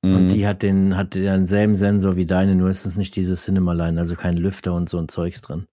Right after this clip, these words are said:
Speaker 1: Ja,
Speaker 2: Aber
Speaker 1: okay.
Speaker 2: der Sensor ist im Prinzip ja identisch. Bin auch sehr zufrieden eigentlich mit dem Ding. Ich
Speaker 1: Ja,
Speaker 2: bin
Speaker 1: die ist auch, die ist mega, die, die Cam. Genau, und ansonsten, ja, ein bisschen hier Videos zu Action-Cams. Ähm,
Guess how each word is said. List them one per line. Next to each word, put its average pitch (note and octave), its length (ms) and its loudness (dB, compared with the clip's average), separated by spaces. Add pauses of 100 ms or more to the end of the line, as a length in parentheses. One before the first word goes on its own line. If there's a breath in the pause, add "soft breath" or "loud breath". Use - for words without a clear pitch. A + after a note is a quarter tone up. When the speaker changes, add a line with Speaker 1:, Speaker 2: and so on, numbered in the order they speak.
(140)
Speaker 1:
Ja, F#2+ 200 2
Speaker 2:
Aber - 160 -4
Speaker 1:
okay. F2+ 120 -2
Speaker 2:
der F#2+ 120 4
Sensor F#2+ 420 0
ist - 220 -8
im F#2 100 -8
Prinzip - 420 -12
ja F2 80 -4
identisch. F2 500 -6
Bin F2 120 -6
auch E2+ 80 -4
sehr E2+ 200 -6
zufrieden F2+ 420 -8
eigentlich D#2+ 240 -10
mit - 100 -14
dem E2+ 160 -8
Ding. D#2+ 200 -10 (100)
Ich A2+ 160 2
Speaker 1:
Ja, E2+ 140 2
Speaker 2:
bin F#2 100 0
Speaker 1:
die F2+ 80 -2
ist - 160 0
auch, D#2+ 160 -2
die - 160 -2
ist A2 180 -2
mega, E2 300 0
die, D2+ 240 -2 (400)
die F2 80 -8
Cam. D2+ 340 -4 (680 loud breath)
Genau, A2+ 280 4
und A#2+ 140 6
ansonsten, A#2+ 540 2
ja, B2+ 140 6
ein B2+ 80 0
bisschen B2+ 340 2
hier A#2+ 240 4
Videos A#2+ 260 2
zu - 140 -2
Action-Cams. B2 880 0
Ähm, G#2+ 460 2